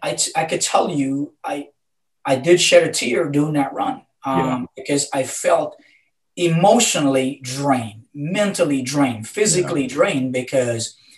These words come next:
Speaker 1: I felt utterly like, "Listen, there's nothing else for me to give because, you know, I'm not even good enough to be promoted
Speaker 2: Yeah.
Speaker 1: to the next higher rank. So what do I have to offer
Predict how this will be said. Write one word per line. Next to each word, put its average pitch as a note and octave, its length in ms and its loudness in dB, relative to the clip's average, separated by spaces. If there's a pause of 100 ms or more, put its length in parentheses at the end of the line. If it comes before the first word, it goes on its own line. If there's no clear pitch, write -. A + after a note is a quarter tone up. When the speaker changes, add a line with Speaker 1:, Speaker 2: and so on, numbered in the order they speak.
(180)
Speaker 1:
I E3+ 220 4
felt - 540 0 (600)
utterly D3 560 2 (120)
like, B2 240 -6 (600)
"Listen, D3 320 -2
there's B2 220 -2
nothing E3 460 0
else C#3+ 200 0
for - 120 -8
me B2+ 500 -2 (300)
to B2+ 140 -4
give A#2+ 480 -2
because, A2+ 840 -6 (340)
you C3 100 -8
know, A2+ 260 -8
I'm F3+ 280 2
not D3+ 220 4
even C3+ 280 0
good C3 380 4
enough C3+ 520 -2
to - 100 -8
be B2 420 -6 (180)
promoted C3 640 0 (280)
Speaker 2:
Yeah. E2+ 160 -4
Speaker 1:
to D#2+ 100 2
the - 100 0
next - 260 0
higher C#3 260 2
rank. - 280 -6
So B2 480 2 (180)
what - 220 2
do - 140 0
I - 120 6
have - 260 -2
to - 120 -10
offer - 500 -4